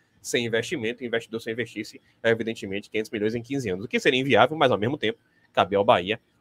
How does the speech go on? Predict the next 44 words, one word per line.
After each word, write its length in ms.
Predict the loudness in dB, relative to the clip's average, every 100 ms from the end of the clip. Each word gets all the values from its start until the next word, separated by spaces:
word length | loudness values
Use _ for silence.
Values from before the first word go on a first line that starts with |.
| 4
trazer 360 | 6 6 4
essa 240 | 2 4 4
garantia 640 | 4 4 0 -6 -2 -2
no 120 | -2
contrato 600 | -8 -12 2 4 4 -4 -18 _
para 120 | -2 -2
que 120 | -4
tivéssemos 600 | -4 0 0 0 -6 -2
investimentos 640 | 2 2 0 -8 -6 -10
mínimos 500 | -10 -8 -8 -8 -12 _ _
de 160 | -4 -2
forma 500 | 0 4 4 4 0
escalonada, 1000 | -2 -4 0 2 0 -2 -2 -2 -8 -18 _ _
para 120 | -4
que 80 | -2
o 60 | -6
clube 280 | -8 -8
tivesse, 440 | -6 -6 -4 -4 -8
sim, 120 | -10
uma 120 | -8
cobertura 560 | -6 -4 -4 -6 -6 -4
aí 220 | -4 -8 -16 _ _
segura 500 | -8 -8 -6 -2 -2
durante 380 | 0 -4 -6
todo 260 | -10 -8 -8
o 40 |
período. 500 | -8 -6 -8 -10 -20 _ _
E 120 | 2
aí, 280 | 4 4 2 _ _
com 160 | 2 4
essa 200 | 6 4
conta, 360 | 4 2 2
trinta 260 | 0 0 -2
e 20 |
três 220 | 0 0
milhões, 420 | 2 0 0 -2 -8 _
se 140 | -20 2
falava 380 | 6 6 6
ali, 200 | 4 2
"Ah, 220 | 4 6 4
a 60 |
cada 240 | 2 0 0
cinco 360 | -4 -8 -4
anos, 520 | -2 -2 -4 -8 -12